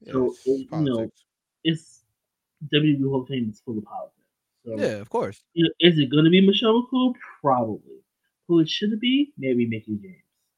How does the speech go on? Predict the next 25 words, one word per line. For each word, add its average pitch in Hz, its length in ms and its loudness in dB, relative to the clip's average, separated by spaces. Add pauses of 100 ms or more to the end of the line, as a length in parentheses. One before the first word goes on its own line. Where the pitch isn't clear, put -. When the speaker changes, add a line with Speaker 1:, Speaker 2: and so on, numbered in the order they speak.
(520)
Speaker 2:
You 135 120 -4
know, 110 200 -8
Speaker 1:
Hmm. 160 160 -16 (220)
Speaker 2:
maybe 110 360 -12
Victoria. 107 440 -16 (500)
You 143 140 -4
know, 113 280 -6 (220)
Speaker 1:
I 269 120 2
could 311 100 -2
Speaker 2:
but 302 80 -4
Speaker 1:
see 294 100 -6
Speaker 2:
I 247 40 -4
Speaker 1:
Mickie 180 340 -4
or, 139 220 -2
or 127 420 -6 (100)
Lisa 120 560 -10 (220)
Victoria. 113 420 -10
Speaker 2:
Honestly, 196 880 6 (1160)
before 196 520 6
any 285 280 8
of 247 160 6
those 156 240 6
women 120 320 2
go 98 280 -8
in, 78 160 -20